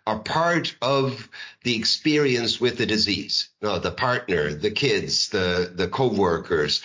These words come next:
um, the, the colleagues. Uh, it, it is something that, or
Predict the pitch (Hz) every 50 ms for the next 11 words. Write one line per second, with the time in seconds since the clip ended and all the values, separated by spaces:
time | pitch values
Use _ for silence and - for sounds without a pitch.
0 | - - - - - - - 98 98 95 98 101 101 104 104 101 101 101 104 104
1 | 101 98 98 107 101 - - 131 123 117 117 107 101 95 92 82 82 - - -
2 | - 104 101 95 95 95 92 95 92 87 87 85 85 90 92 95 98 92 95 98
3 | - - - - - - - - - - - - - - - - - 117 127 123
4 | - - - 131 123 143 147 143 - - 175 185 190 185 185 170 160 156 156 156
5 | 156 - _ _ _ _ _ _ _ _ _ - - 123 117 113 110 - - -
6 | - _ _ _ _ _ _ - 95 - - -